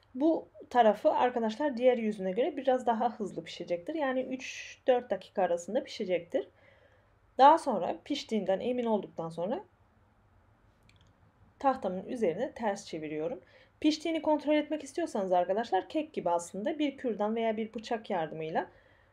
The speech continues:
e, pişip pişmediğini kontrol edebilirsiniz. Eğer hamurlu çıkarsa pişmemiş demektir. Biraz bir iki dakika daha tutmanız gerekebilir.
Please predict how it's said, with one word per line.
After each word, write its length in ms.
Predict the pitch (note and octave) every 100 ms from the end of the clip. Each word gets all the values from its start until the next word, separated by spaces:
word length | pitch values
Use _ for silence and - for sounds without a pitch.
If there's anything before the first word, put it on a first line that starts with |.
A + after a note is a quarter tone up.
| _
e, 440 | G3+ G3 F#3 G3 G#3+
pişip 280 | C4+ C4 -
pişmediğini 460 | G#3 F#3 F3+ B3
kontrol 380 | - D#4 B3+ C4
edebilirsiniz. 720 | B3+ B3+ A3 B3+ - D#3 D#3+
Eğer 220 | - A#3
hamurlu 520 | G#3+ B3+ B3+ A#3+ A3 A3
çıkarsa 680 | C4 C4 G#3 - B3+ G#4 -
pişmemiş 520 | D#4 - F3+ D#3+ -
demektir. 440 | D#3+ D#3 - F#4
Biraz 280 | D#4 C#4 A3 -
bir 140 | A#3+ C#4+
iki 180 | C#4+ G#3
dakika 400 | A#3 - G3 F#3+
daha 180 | D4
tutmanız 460 | - - G#3+ G3 F#3
gerekebilir. 640 | F#3 F3+ F#3 F3 E3+ G#3